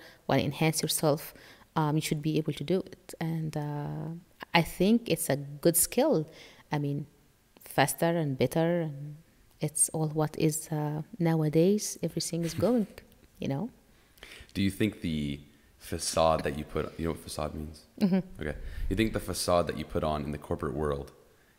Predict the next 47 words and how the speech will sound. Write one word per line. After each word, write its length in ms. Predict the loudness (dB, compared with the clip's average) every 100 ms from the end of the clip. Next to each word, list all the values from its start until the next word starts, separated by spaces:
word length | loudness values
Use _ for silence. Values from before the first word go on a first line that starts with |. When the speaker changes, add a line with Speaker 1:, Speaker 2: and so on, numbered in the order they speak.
| -8
Speaker 2:
do 80 | -4
you 80 | -2
think 320 | 0 -2 2
that 580 | 2 2 0 -16 -20 -20 _ -8
that's 220 | -6 -4
detrimental? 720 | -2 -2 -2 -4 -4 -4 -8 -8 -6
Like, 160 | -4
would, 160 | -4 -6 -12 -20 -20 -20 -18 -10
i-, 100 | -10 -8 -8
is 160 | -4
it 160 | -4 0
better 260 | 2 2
for 160 | 0 0
you 140 | 0
just 160 | -2 -4
to 60 | -4
be 120 | -2
yourself 400 | 0 0 -2 -2
in 80 | -2
corporate 260 | 0 -2
world, 180 | -2 -4
not 200 | -4 -8
care 200 | -8 -6
what 100 | -6
people 160 | -10 -10
think? 360 | -6 -4 -4 -12 -20 _ -6
Or 260 | 0 0
should 160 | -2 -8
you 80 | -10
put 220 | -8 -6
that 160 | -8 -8
facade 440 | -6 2 2 2
on 340 | 2 -2 -4 -10 -20 -20 -14
of 140 | -14 -12
professional, 840 | -8 -4 -4 -4 -4 -2 -4 -4 -10 -16 -18 -18 -14 -12
like, 240 | -12 -14 -16
this, 300 | -8 -6 -6
this, 300 | -8 -8 -8 -6
this, 600 | -2 -2 -4 -10 -12 -18 _ _ _ -8
and 140 | -4 -2
then 400 | -4 -4 -8 -10 -20 _ _ _ -20
just 160 | -14
have 100 | -14
to 80 | -12
switch 340 | -8 -8 -4 0
back 280 | 2 2
and 120 | -2